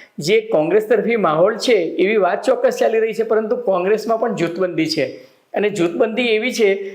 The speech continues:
કે જૂથબંધીનો લાભ પણ ભારતીય જનતા પાર્ટીને મળી શકે એમ છે. કારણ કે એક તરફ શૈલજા કુમારી છે, એમનું પોતાનું એક અલગ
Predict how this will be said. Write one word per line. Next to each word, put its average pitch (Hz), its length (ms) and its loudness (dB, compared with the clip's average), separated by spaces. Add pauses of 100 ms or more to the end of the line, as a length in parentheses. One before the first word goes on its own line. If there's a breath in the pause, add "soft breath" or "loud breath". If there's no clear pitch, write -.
(160 loud breath)
કે 233 140 2
જૂથબંધીનો 214 640 0
લાભ 185 360 2
પણ 233 140 -2
ભારતીય 175 320 0
જનતા 190 260 0
પાર્ટીને 180 340 0
મળી 175 220 0
શકે 170 240 -2
એમ 156 140 -2
છે. 151 160 -2
કારણ 185 180 -2
કે 202 140 0
એક 233 340 -2
તરફ 214 200 2 (540 loud breath)
શૈલજા 208 420 2
કુમારી 185 420 2
છે, 170 520 -4
એમનું 196 320 0
પોતાનું 196 420 2
એક 196 240 -2
અલગ 190 240 4